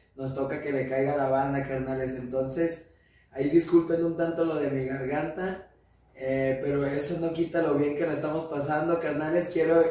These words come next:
eh, presentarles al invitado de hoy.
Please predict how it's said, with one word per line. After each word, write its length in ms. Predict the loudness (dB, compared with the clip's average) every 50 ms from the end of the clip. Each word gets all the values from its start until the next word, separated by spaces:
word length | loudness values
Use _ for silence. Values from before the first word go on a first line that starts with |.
| 2
eh, 320 | 0 0 0 0 0 -2 -2 -2
presentarles 760 | -4 -4 -4 -4 -4 -4 -4 -4 -4 -4 -2 0 0 0 0 -2
al 160 | -2 0 0
invitado 540 | 0 0 0 -2 -2 -4 -4 -2 0 0 0
de 100 | 0 2
hoy. 400 | 2 4 6 6 6 6 4 0